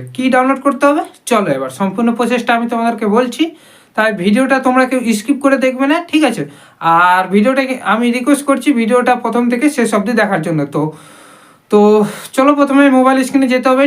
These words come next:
ঠিক আছে? তো আমি প্রথমে মোবাইল স্ক্রিনে চলে আসছি। তো প্রথমে আমি মোবাইল স্ক্রিনে চলে আসলাম। তোমরা দেখতেই পাচ্ছ এখানে আসার পর কী করবে? তোমরা প্লে স্টোরের মধ্যে চলে যাবে, ঠিক আছে? তো আমি প্রথমে প্লে স্টোরের মধ্যে চলে আসছি। এখানে প্লে স্টোরের ম-, উপরে একটা ক্লিক করে দিলাম, ঠিক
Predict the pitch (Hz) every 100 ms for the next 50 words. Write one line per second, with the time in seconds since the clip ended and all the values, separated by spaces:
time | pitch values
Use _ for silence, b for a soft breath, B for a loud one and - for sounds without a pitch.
0 | 277 277 226 202 226 233 247 247 262 233
1 | 214 220 220 208 277 294 - - 175 147
2 | - - 143 - b b b b - 226
3 | 262 262 277 294 294 285 262 269 285 285
4 | 294 294 294 277 277 285 311 294 269 277
5 | 240 254 285 277 277 - 294 269 269 269
6 | 254 277 269 277 277 277 285 294 285 277
7 | 277 277 277 277 294 285 277 277 285 285
8 | 254 202 165 156 254 294 269 277 247 254
9 | 254 247 254 294 285 240 240 262 254 254
10 | 240 302 339 _ - 202 170 160 139 131
11 | - b b b b b b 226 262 285
12 | 285 285 294 294 294 294 285 269 269 285
13 | 277 285 285 294 285 285 277 294 302 330
14 | 311